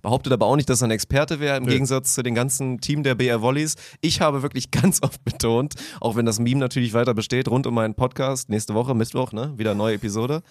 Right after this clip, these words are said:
Speaker 1: mit Anton Brehme diesmal tatsächlich. Ich kau grad die ganzen Berliner durch. Das ist echt geil.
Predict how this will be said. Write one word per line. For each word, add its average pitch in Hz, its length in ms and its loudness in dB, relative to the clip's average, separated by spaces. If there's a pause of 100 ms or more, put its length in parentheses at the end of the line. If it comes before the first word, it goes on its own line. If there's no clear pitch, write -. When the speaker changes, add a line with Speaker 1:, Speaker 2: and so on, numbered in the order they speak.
(280)
Speaker 1:
mit 104 140 -2
Anton 120 240 2
Brehme 107 300 0
diesmal 90 240 -4
tatsächlich. 98 500 -2
Ich 110 80 -4
kau 165 200 2
grad 160 180 2
die 131 60 2
ganzen 139 220 2
Berliner 120 300 2
durch. 80 260 -6 (380)
Das 104 120 -4
ist 127 40 -2
echt 117 160 -4
geil. 107 260 0